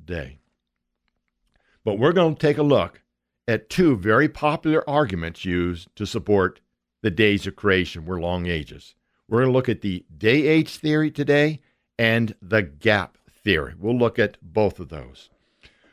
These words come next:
Both of these, again, are commonly used to support the earth must be millions or billions of years old. So let's look at the day age theory. The day age theory is the idea that each of the days of creation were long ages, perhaps millions of years each.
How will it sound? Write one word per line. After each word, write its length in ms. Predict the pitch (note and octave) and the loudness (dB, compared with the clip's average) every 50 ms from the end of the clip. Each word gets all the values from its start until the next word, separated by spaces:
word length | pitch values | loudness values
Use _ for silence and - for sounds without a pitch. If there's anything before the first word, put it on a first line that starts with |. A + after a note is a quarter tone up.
| _ _ _ | _ _ _
Both 320 | F#2 G2+ A#2+ D#3 E3+ E3 | -2 2 2 2 2 0
of 100 | D3 C3+ | -4 -2
these, 220 | C3 D3+ D3 C#3+ B2+ | 0 2 2 2 2
again, 300 | C#3 A#2+ C3 C#3 C#3 B2 | 0 0 2 2 2 0
are 60 | - | -2
commonly 440 | - - C3 C3+ C#3+ D3+ D#3 D3+ C#3+ | -2 0 0 2 2 2 0 2 2
used 380 | C3 C3 C3 C3 C3 B2 - | 4 4 4 4 2 0 -2
to 80 | - A#2+ | -6 -8
support 420 | - - F2+ A2 A#2 A#2 A#2 - | -8 -8 -4 0 2 2 2 0
the 140 | - - G2+ | -2 -2 0
earth 240 | G#2+ A2 G#2+ - - | 2 2 0 -2 -2
must 300 | G2+ G#2 G#2 - - - | -2 0 0 -2 -4 -8
be 100 | G2 F2+ | -6 -6
millions 880 | F2+ F#2+ G#2 A#2+ D3+ F#3 G3 F#3+ F3 F3 E3+ E3 D#3+ D3+ - - - _ _ _ _ _ - | -4 -6 -6 -6 0 2 2 4 4 2 0 0 -2 -4 -8 -12 -20 _ _ _ _ _ -4
or 120 | - G#2+ G2 | -2 -2 -2
billions 640 | D#2+ D#2 D2 - D3+ D3+ D3 C#3 C3+ C3 A#2 - - | -2 -4 0 2 2 2 2 0 -2 -2 -6 -8 -6
of 180 | - A#2+ G#2+ F2+ | -4 -4 -2 -2
years 300 | A2 G#2+ G#2 G2 E2+ - | 0 0 0 0 -2 -6
old. 300 | - F#2 D#2+ C2 A#1+ - _ _ _ _ _ _ _ _ _ _ _ _ | -14 -14 -16 -16 -16 -20 _ _ _ _ _ _ _ _ _ _ _ _
So 140 | - A2 G2 | -4 -2 0
let's 260 | A2 E3 G3 F#3 - | 2 2 2 0 0
look 140 | D#3 D#3+ D3 | -2 0 0
at 100 | D3 B2 | 2 0
the 80 | C3 | 0
day 220 | A2+ A#2+ A#2 A#2 E2+ | 0 2 2 2 2
age 260 | G2+ G2+ F#2+ F2+ - | 2 2 0 0 -4
theory. 320 | - - D2 B1 - - _ _ _ _ _ _ _ _ _ _ _ _ _ _ | -12 -14 -14 -14 -14 -18 _ _ _ _ _ _ _ _ _ _ _ _ _ _
The 100 | - A#2 | -2 0
day 220 | G#2+ D#3+ F#3+ G3 F#3 | 2 4 4 4 2
age 100 | F3+ - | 2 0
theory 240 | - D3+ D#3 D3 D3+ | 0 2 4 4 4
is 80 | B2+ | 2
the 140 | G#2 C3 B2 | 2 2 2
idea 320 | A#2+ B2 A#2 C3 B2+ B2 | 2 2 4 4 2 2
that 180 | - F#2+ - - | 2 -2 0 0
each 180 | C#3+ F3+ - - | 0 0 2 -2
of 100 | F#3 D3+ | -2 0
the 80 | E3 C#3+ | 2 2
days 260 | D3 C#3+ C#3+ C3+ - | 4 2 2 2 -2
of 80 | A#2 | -6
creation 460 | - - A2 A2 A2+ A2+ - B2 A2 G2+ | -4 0 2 2 2 2 0 -2 -2 -2
were 240 | G2 F2 E2 - _ | -2 -4 -4 -8 _
long 640 | - F2+ F2+ G2 A#2+ C3 C3+ C#3 C3+ C3 B2+ C3 C3 - - | -16 -10 0 2 2 4 4 4 4 2 0 -2 -6 -2 0
ages, 440 | B2 B2 A#2+ A2 - - D2 - | 2 4 4 2 0 -4 -12 -12
perhaps 480 | - - A#2 C3+ E3+ F#3 F3+ - - - | -12 -8 -4 -4 -2 -2 -4 -8 -12 -20
millions 460 | - A2+ C3 G3+ A3+ A3 G#3 G3 F#3 E3 | -18 -6 -2 0 2 2 2 0 -2 -4
of 120 | D3+ - | -4 0
years 320 | D#3+ D#3 D3 C#3 B2 - | 2 4 4 4 2 -2
each. 380 | - A2 E2 C2 _ - - _ | -6 -6 -8 -8 _ -18 -20 _